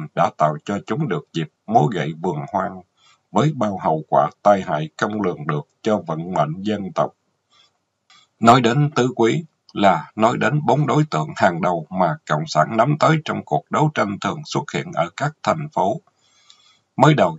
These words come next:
chúng hoạt động riêng lẻ, sao vì nhu cầu, có chỉ đạo hay giật dây hay không, chúng có thể tự động liên kết với nhau, dựa vào nhau, hỗ trợ cho nhau, làm nên một phong trào đấu tranh chung. Mặt nổi và quan trọng nhất là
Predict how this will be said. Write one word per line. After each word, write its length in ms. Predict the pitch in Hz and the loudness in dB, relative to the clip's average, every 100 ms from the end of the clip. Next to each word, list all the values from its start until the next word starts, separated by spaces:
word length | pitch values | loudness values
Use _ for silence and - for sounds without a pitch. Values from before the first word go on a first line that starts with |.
| - | -2
chúng 160 | 135 | 0
hoạt 280 | 139 85 - | 2 0 0
động 160 | 67 87 104 | -4 -4 -2
riêng 240 | 113 101 | -2 -2
lẻ, 220 | 85 80 110 156 _ _ _ - | -4 -6 -8 -10 _ _ _ -2
sao 260 | - 120 98 | 6 6 4
vì 160 | 87 80 | -2 -2
nhu 280 | 107 104 | 0 0
cầu, 320 | - 85 82 76 _ _ | -2 -4 -4 -8 _ _
có 140 | 156 160 | 4 4
chỉ 180 | 175 196 | 0 -2
đạo 260 | 110 78 | -2 -4
hay 200 | 107 107 | -4 -4
giật 160 | 85 85 - | -4 -6 -4
dây 240 | 110 104 | -2 -2
hay 200 | 110 101 | -2 -4
không, 240 | 92 101 90 95 _ _ _ _ _ _ _ | -4 -4 -4 -10 _ _ _ _ _ _ _
chúng 220 | 139 151 | 0 2
có 160 | 156 160 | 2 2
thể 200 | 85 76 - | 2 -2 -4
tự 160 | 170 87 | -6 -2
động 200 | - - 104 | -2 -2 -4
liên 180 | 110 85 | -4 -2
kết 160 | 117 - | -4 -4
với 220 | - 120 151 | -4 -2 -2
nhau, 320 | 104 95 90 _ - | -2 -4 -6 _ -4
dựa 220 | 165 175 | -2 -2
vào 260 | 165 82 - | 0 0 0
nhau, 300 | 185 98 92 - | -4 -4 -4 -12
hỗ 260 | - 78 78 - | 0 2 2 0
trợ 140 | 80 76 - | -4 -6 -4
cho 160 | 117 | -4
nhau, 360 | 107 107 101 87 - | -2 -2 -4 -6 0
làm 180 | 98 76 | 0 2
nên 220 | 98 110 98 | 0 0 2
một 200 | 80 - | 0 0
phong 260 | - 107 101 | -2 -2 0
trào 280 | 98 80 - | 0 0 -2
đấu 200 | 98 139 - | -2 -2 -2
tranh 220 | 107 98 | -4 -4
chung. 260 | 110 92 90 _ _ _ _ _ _ _ - | -6 -8 -12 _ _ _ _ _ _ _ 0
Mặt 240 | 92 - | 0 4
nổi 260 | 87 92 - - | 2 2 0 6
và 260 | 113 82 - | 6 6 0
quan 260 | 123 104 - | -2 -2 -2
trọng 220 | 78 98 | -4 -2
nhất 260 | 127 156 | -2 -2
là 180 | - 90 | 0 0